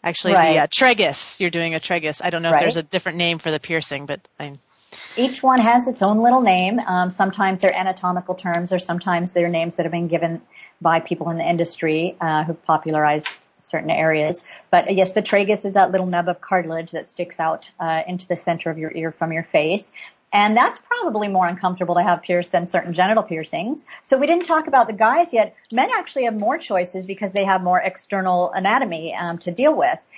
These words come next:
Speaker 2: In fact, some women aren't, uh, even suited to any genital piercing in the hood area where they would,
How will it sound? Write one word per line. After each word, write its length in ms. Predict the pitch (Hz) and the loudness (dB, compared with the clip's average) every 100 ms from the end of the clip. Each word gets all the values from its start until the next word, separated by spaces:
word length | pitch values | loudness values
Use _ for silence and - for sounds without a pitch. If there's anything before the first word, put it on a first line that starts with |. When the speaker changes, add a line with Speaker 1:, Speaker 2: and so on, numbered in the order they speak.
| - | -10
Speaker 2:
In 120 | 185 | -4
fact, 280 | 190 214 214 | 0 0 0
some 200 | - 226 | -2 2
women 240 | 240 240 220 | 2 2 2
aren't, 420 | 208 233 247 - - | 0 0 -2 -8 -2
uh, 260 | 190 185 185 | 2 2 0
even 200 | 196 196 | -4 -6
suited 420 | - 247 330 240 | -4 -2 -2 -4
to 140 | 208 | -4
any 220 | 190 190 | -2 -2
genital 340 | 180 185 180 170 | 0 0 0 -2
piercing 520 | - 180 175 175 170 | -2 -4 -2 -4 0
in 120 | 175 | 0
the 120 | 175 170 | 0 2
hood 160 | 185 | 2
area 380 | - 165 165 160 | 2 0 0 0
where 200 | 165 160 | 2 2
they 140 | 170 | 0
would, 240 | 165 165 | 0 -2